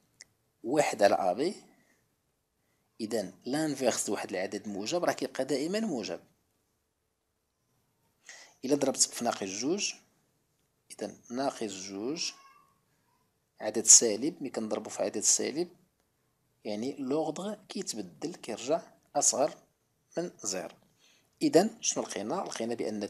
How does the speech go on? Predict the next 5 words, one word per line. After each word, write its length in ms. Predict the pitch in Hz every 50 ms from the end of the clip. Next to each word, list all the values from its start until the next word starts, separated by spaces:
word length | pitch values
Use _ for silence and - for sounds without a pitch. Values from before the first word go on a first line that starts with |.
| - - -
تي، 260 | 160 185 226 - - - _ _ _ _ _ _ _ _ -
دونك، 460 | 107 107 120 151 160 - - - - _ _ _ _ _ _ _ _ _ _ _ _ _ _ _ _ _ _ _ _ _
تي 280 | - 139 160 202 - - - _ _ _ _ _ _ _ _ _ _ _ _ _ _ _ _ _ _ _ _ _ _ _ _ _ _ _ _ _ _ _ _ _ _ _ _ _ _ _ _ _ _ _ - - 127
إي 200 | 131 160 190 - -
ستريكتومون 640 | - - - 175 - - - 120 107 117 139 175